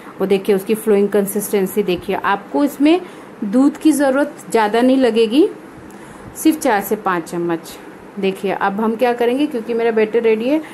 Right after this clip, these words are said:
मैंने एक बर्तन ले लिया, उसमें butter paper रख दिया है, उसको grease कर दिया है। और अब हम इसमें अपना जो batter है, mango cake batter, wow,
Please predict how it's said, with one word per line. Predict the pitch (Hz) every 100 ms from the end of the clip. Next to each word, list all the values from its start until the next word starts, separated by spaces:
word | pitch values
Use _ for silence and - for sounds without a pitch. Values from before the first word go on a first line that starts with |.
| - -
मैंने | 220 208 220
एक | 220 208
बर्तन | 214 202 240
ले | 247 240
लिया, | 233 262
उसमें | 254 - 233 269 339 - - - -
butter | 208 208 247
paper | 247 247 262 262 190 - - 208 196
रख | 226
दिया | 214 196 233
है, | 262
उसको | 294 254
grease | 180 208 269 302
कर | - 226
दिया | 196 202 196
है। | 247 392 523 - - - - -
और | 196 208
अब | 202
हम | 214 214
इसमें | 208 233
अपना | 208 220 262 427 294 175
जो | 196 196 - - - 196
batter | 208 208 240 233
है, | 220 180 - - -
mango | 208 214 214 240 -
cake | 233 214
batter, | 196 208 202 214 202
wow, | 175 185 185 185 185 185 175